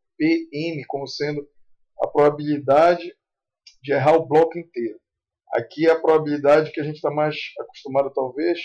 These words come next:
que é do erro de bit, né? E ela pode ser aproximada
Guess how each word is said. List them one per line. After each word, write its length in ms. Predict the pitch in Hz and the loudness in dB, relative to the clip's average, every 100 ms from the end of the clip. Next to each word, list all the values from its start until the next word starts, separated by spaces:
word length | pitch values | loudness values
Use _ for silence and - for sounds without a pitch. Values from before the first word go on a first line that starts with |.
| - _ _ _ | -16 _ _ _
que 80 | 117 | -6
é 40 | 135 | -6
do 200 | 139 156 | -2 2
erro 320 | 180 180 _ _ - | 2 0 _ _ -16
de 140 | 185 | -14
bit, 600 | 175 131 123 - - - _ _ | -12 -12 -12 -12 -14 -16 _ _
né? 220 | 127 139 | -10 -8
E 80 | 135 | -2
ela 180 | 135 143 | 0 0
pode 300 | - 143 - | -2 -8 -4
ser 100 | 147 | -4
aproximada 680 | - 147 - 135 135 139 | -4 -8 -10 -6 -2 -2